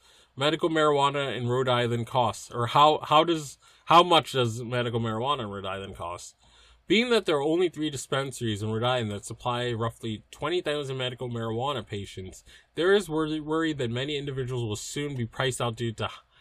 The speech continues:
demand and high costs. A gram of medical marijuana can cost between ten dollars and fifteen,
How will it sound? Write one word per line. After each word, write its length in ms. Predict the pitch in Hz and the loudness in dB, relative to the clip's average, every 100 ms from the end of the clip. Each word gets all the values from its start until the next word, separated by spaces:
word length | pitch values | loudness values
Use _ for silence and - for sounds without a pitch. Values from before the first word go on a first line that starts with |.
| _ _ _ - | _ _ _ -4
demand 420 | 123 117 120 120 | 0 4 4 4
and 140 | 113 | 2
high 180 | 113 113 | 0 -2
costs. 460 | 110 110 101 - - _ _ - | -2 -2 -2 -6 -16 _ _ -14
A 80 | 131 | -6
gram 320 | 143 160 196 | 0 2 2
of 80 | 214 | 0
medical 340 | 170 160 170 | 0 -2 -2
marijuana 580 | 160 143 139 123 127 123 | 0 2 2 2 2 0
can 140 | 120 | -4
cost 340 | 110 127 120 - | -2 0 0 -4
between 380 | 117 - 107 101 | -12 -6 -6 -6
ten 680 | - 135 139 165 170 160 131 | -6 -2 -2 -2 -6 -8 -12
dollars 480 | 127 131 127 135 123 | -2 2 2 0 -6
and 120 | 120 | -6
fifteen, 680 | - 139 - - 127 110 95 | -6 -6 -6 -6 -4 -4 -6